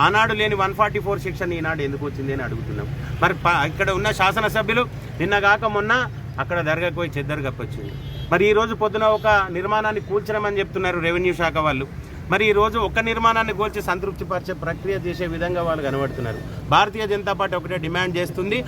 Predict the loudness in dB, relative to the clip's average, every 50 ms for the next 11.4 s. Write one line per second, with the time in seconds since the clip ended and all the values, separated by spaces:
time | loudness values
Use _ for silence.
0 | -8 -2 2 2 2 2 2 -2 0 0 0 0 0 -4 -4 -4 -2 0 0 2
1 | 2 0 2 2 2 2 4 2 2 2 2 0 -2 -6 -8 -10 -2 0 0 0
2 | 2 2 2 2 2 0 -2 0 2 2 2 2 0 -4 -4 -6 -4 -4 -4 -4
3 | -4 -4 -4 -4 -4 -6 -6 -6 -8 -8 -10 -10 -12 -10 -4 0 0 0 4 4
4 | 2 4 4 2 2 4 4 2 2 2 2 0 0 0 -2 0 0 0 0 0
5 | -2 -8 -14 -14 -14 -14 -14 -14 -16 -16 -16 -16 -16 -2 0 0 2 4 2 2
6 | 2 2 0 0 0 0 2 2 0 2 2 2 2 2 0 -2 -2 -4 -4 -4
7 | -4 -2 -4 -4 -8 -10 -12 -12 -14 -12 -12 -10 2 2 2 4 4 2 0 0
8 | 0 -2 -2 -2 -2 -2 0 2 0 0 2 0 0 0 2 0 0 0 0 2
9 | 0 0 0 0 2 2 4 4 4 2 -2 -4 -8 -14 -14 -2 0 0 2 2
10 | 2 0 0 -2 -4 -6 -6 -6 -6 -4 0 0 0 0 0 -2 0 0 0 2
11 | 0 0 2 4 4 4 4